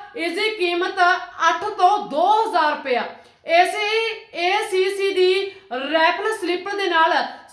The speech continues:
ਸਰਕਾਰੀ ਪ੍ਰਾਈਵੇਟ ਸੈਂਟਰਾਂ ਦੇ ਵਿੱਚ ਬਿਲਕੁਲ ਮੁਫਤ ਹੈ, ਜਿਸ ਕਰਕੇ ਗਰਭਵਤੀ ਮਹਿਲਾਵਾਂ ਨੂੰ ਕਾਫੀ ਇਸ ਦਾ, ਅ, ਫਾਇਦਾ ਮਿਲਿਆ। ਆਖਿਰ ਇਹਦਾ ਅਸਰ ਕੀ ਹੋਇਆ? ਸਿਰਫ ਚਾਰ ਮਹੀਨਿਆਂ ਦੇ ਵਿੱਚ ਦਸ ਹਜ਼ਾਰ ਤੋਂ ਵੱਧ ਔਰਤਾਂ ਨੂੰ ਇੱਕ ਕਰੋੜ ਦੇ ਮੁਫਤ ਅਲਟਰਾਸਾਊਂਡ ਮਿਲੇ ਨੇ।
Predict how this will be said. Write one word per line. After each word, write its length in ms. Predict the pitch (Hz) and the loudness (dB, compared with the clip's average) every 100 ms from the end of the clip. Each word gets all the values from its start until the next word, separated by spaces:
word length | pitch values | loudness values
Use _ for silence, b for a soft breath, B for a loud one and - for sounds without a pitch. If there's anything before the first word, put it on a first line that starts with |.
| - | -2
ਸਰਕਾਰੀ 680 | 370 381 381 359 381 440 | 0 2 2 4 2 0
ਪ੍ਰਾਈਵੇਟ 500 | - 349 311 320 370 349 - - - | 0 2 2 0 -2 -2 -4 -12 -4
ਸੈਂਟਰਾਂ 420 | 381 370 381 440 | 0 0 2 2
ਦੇ 200 | 440 339 | 2 -2
ਵਿੱਚ 120 | 339 | -2
ਬਿਲਕੁਲ 460 | 359 330 381 403 349 - - 339 | -2 0 0 4 4 2 -8 -10
ਮੁਫਤ 380 | 381 403 381 269 | 0 0 0 -4
ਹੈ, 120 | 196 | -4
ਜਿਸ 160 | 262 | -8
ਕਰਕੇ 260 | - 294 330 | -4 -2 -2
ਗਰਭਵਤੀ 460 | 277 339 403 427 403 | 0 0 0 -2 2
ਮਹਿਲਾਵਾਂ 460 | 381 370 349 370 | 2 4 2 2
ਨੂੰ 80 | 440 | 0
ਕਾਫੀ 420 | 415 311 302 359 | 2 2 2 0
ਇਸ 100 | 349 | 0
ਦਾ, 160 | 330 339 | 2 4
ਅ, 560 | 403 415 - - 302 320 | 4 2 -10 -8 -2 -2
ਫਾਇਦਾ 500 | - 392 440 392 302 | -2 0 0 0 -2
ਮਿਲਿਆ। 300 | 262 233 196 - B B | -2 -2 -4 -10 B B
ਆਖਿਰ 260 | 311 311 415 | 0 0 -2
ਇਹਦਾ 380 | 427 427 349 339 | 2 2 4 0
ਅਸਰ 260 | 392 466 | 0 -4
ਕੀ 160 | 381 339 | -2 -2
ਹੋਇਆ? 300 | 269 226 - - _ - | 0 -2 -4 -12 _ 0
ਸਿਰਫ 380 | 381 403 453 | 0 2 0
ਚਾਰ 300 | 427 392 403 415 | 4 4 4 2
ਮਹੀਨਿਆਂ 400 | 440 381 359 381 | 0 2 0 -2
ਦੇ 100 | 370 | -4
ਵਿੱਚ 280 | 311 320 370 | -6 -6 -6
ਦਸ 520 | 381 302 311 370 415 | -2 2 2 2 0
ਹਜ਼ਾਰ 280 | 392 320 311 | 0 0 -2
ਤੋਂ 200 | 349 220 | -4 -4
ਵੱਧ 280 | 285 359 | -2 0
ਔਰਤਾਂ 600 | 370 294 294 294 294 349 | -2 0 0 0 0 -2
ਨੂੰ 220 | 311 359 370 | 0 -4 -4
ਇੱਕ 280 | 392 403 | -4 -4
ਕਰੋੜ 420 | 427 370 311 302 302 | -6 -4 0 0 0
ਦੇ 160 | 339 | -2
ਮੁਫਤ 320 | 285 294 294 | 0 -2 0
ਅਲਟਰਾਸਾਊਂਡ 760 | 339 302 269 285 285 285 262 269 | 0 0 -2 -2 -2 -2 -4 -2
ਮਿਲੇ 240 | 294 302 | -2 -2
ਨੇ। 140 | 320 | 0